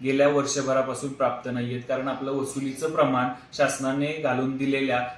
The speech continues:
जीएसडीपीच्या प्रमाणात, अ, नाही. त्यामुळं नगरपंचायत कवठे महांकाळ मार्फत मी मुख्याधिकारी आणि माझे सर्व सहकारी, अ, सर्व नागरिकांना आवाहन करू इच्छितात की आपण आपला कर वेळेत भरून,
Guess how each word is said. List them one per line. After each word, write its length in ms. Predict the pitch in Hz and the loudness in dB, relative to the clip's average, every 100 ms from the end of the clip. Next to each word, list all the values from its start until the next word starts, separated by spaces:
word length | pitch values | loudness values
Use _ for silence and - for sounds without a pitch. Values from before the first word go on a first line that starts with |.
| - | -10
जीएसडीपीच्या 800 | 123 135 135 139 139 139 120 135 | -2 -2 0 -2 -4 -4 0 2
प्रमाणात, 480 | 135 139 127 123 131 131 - - - | 2 2 2 2 0 -2 -10 -16 2
अ, 240 | 131 135 | 8 8
नाही. 320 | 143 139 98 95 - - - | 8 0 -2 -10 -16 -16 2
त्यामुळं 500 | 143 147 160 160 165 - - - - - | 4 4 2 2 2 -4 -16 -20 -20 -6
नगरपंचायत 680 | 117 131 147 160 160 156 160 156 | -2 4 4 4 0 0 0 2
कवठे 260 | 139 143 | 2 2
महांकाळ 380 | 139 135 127 135 | 2 2 2 2
मार्फत 760 | 143 139 139 135 127 - - 127 | 2 0 0 -2 -2 -6 -12 -4
मी 460 | 135 139 143 139 - - | 0 4 2 0 -8 -6
मुख्याधिकारी 760 | 135 - 143 147 147 147 143 | -4 0 0 0 4 4 6
आणि 200 | 139 139 135 | 2 2 -4
माझे 200 | 127 131 | -4 -6
सर्व 320 | 135 127 135 | -4 -4 -4
सहकारी, 760 | 131 143 131 139 135 135 135 - - - | -2 -2 -2 0 0 0 -4 -8 -20 -4
अ, 300 | 117 120 123 123 - | 2 4 2 0 -6
सर्व 260 | - 139 143 | -2 0 2
नागरिकांना 720 | 143 139 139 143 139 139 147 - | 0 -2 -2 -2 0 0 0 -2
आवाहन 280 | 135 131 143 | -2 0 0
करू 280 | 147 156 147 | 0 -2 0
इच्छितात 460 | 135 - 120 117 117 - - - | -2 -4 0 0 0 -8 -14 -6
की 260 | 156 160 151 | -2 -2 -2
आपण 320 | 127 151 160 | 0 0 0
आपला 340 | 143 139 131 | 0 2 2
कर 340 | 131 139 127 127 - - | 2 0 -2 -2 -8 -10
वेळेत 460 | 131 139 143 160 156 | 0 2 4 2 0
भरून, 340 | 139 131 120 | -2 0 0